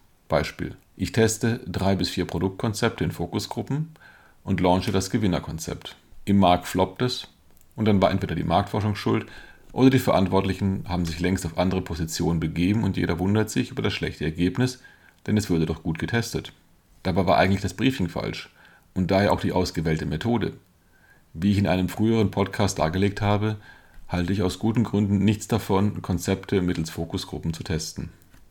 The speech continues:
Doch zurück zur Ausgangsfrage, was will ich wirklich wissen? Die Antwort darauf ist manchmal wirklich schwer zu formulieren. Ich würde grundsätzlich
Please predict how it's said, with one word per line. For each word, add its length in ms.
Doch 140
zurück 280
zur 120
Ausgangsfrage, 960
was 280
will 80
ich 100
wirklich 300
wissen? 320
Die 80
Antwort 280
darauf 360
ist 100
manchmal 320
wirklich 320
schwer 260
zu 120
formulieren. 640
Ich 140
würde 140
grundsätzlich 760